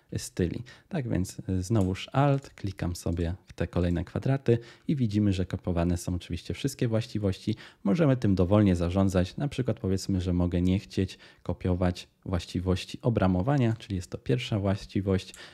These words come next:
Alt, lewy przycisk myszy i widzimy, że teraz zmienia się tylko i wyłącznie wewnętrzny kolor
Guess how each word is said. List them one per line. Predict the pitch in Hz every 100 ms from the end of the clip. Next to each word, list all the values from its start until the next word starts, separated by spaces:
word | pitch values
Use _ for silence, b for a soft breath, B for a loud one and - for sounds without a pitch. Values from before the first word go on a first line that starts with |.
| B B
Alt, | 127 113 -
lewy | 104 98
przycisk | 90 - 101 -
myszy | 113 - 107
i | - 170
widzimy, | 117 110 101
że | 92
teraz | - 117 107 95
zmienia | 101 95 90
się | - 92
tylko | 165 -
i | - 90
wyłącznie | 90 95 101 104 95
wewnętrzny | 113 139 104 92 - 92 87
kolor | - 80 82